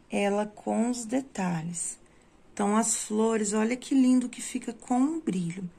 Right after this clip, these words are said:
Ah, lembrando, gente, eu vou deixar aqui abaixo como que eu aplico as minhas flores e folhas, tá? Eu aplico tanto com o fio de polipropileno como com a cola quente. Eu vou deixar os links aqui abaixo.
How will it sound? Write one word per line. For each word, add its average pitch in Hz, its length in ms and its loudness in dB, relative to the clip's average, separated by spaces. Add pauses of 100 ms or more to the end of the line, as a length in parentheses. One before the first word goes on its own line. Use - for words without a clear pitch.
(400)
Ah, 262 240 8
lembrando, 247 720 8
gente, 214 280 2
eu 208 40 -6
vou 214 120 2
deixar 226 400 4
aqui 220 240 2
abaixo 233 520 6
como 269 320 8
que 277 120 -2
eu 269 100 6
aplico 247 680 2 (320)
as 240 240 4
minhas 254 460 6
flores 240 560 4
e 294 80 2
folhas, 175 640 0
tá? 208 320 2 (420)
Eu 240 160 10
aplico 269 460 4
tanto 277 380 6
com 302 180 8
o - 20 0
fio 277 240 2
de 233 120 -2
polipropileno 226 960 4
como 240 280 2
com 247 80 0
a 247 60 4
cola 247 320 2
quente. 190 380 0
Eu 214 60 0
vou 208 100 2
deixar 226 340 4
os 220 80 0
links 226 380 0
aqui 226 200 0
abaixo. 202 680 2